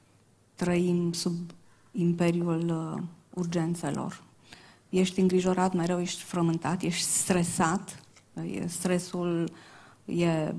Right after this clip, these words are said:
boala secolului douăzeci, zicea, ia că, că am ajuns în secolul douăzeci și unu și am devenit și mai stresați pentru că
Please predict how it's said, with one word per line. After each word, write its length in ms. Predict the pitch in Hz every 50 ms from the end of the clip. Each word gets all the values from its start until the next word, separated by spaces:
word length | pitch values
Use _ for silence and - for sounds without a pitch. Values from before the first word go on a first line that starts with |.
| 170
boala 320 | 160 170 165 165 165 165 170
secolului 520 | 165 - 185 180 - 170 165 165 165 170
douăzeci, 480 | 170 175 175 175 170 170 175 170 - -
zicea, 580 | 170 156 156 - - 180 175 175 170 156 165 170 165
ia 100 | 165 165
că, 120 | 170 160
că 120 | 165 - 165
am 80 | 160
ajuns 260 | 151 165 165 - 170
în 100 | - -
secolul 340 | 175 - 175 170 - 175 175
douăzeci 280 | 175 170 160 156 165 -
și 80 | -
unu 100 | 190 175
și 120 | 175 170 -
am 120 | 170 170
devenit 340 | 170 175 170 170 170 170 170
și 160 | 170 - -
mai 180 | 185 175 170 180
stresați 540 | 175 - - 156 170 - 185 180 180 180 -
pentru 280 | - 180 175 175 -
că 180 | - - 175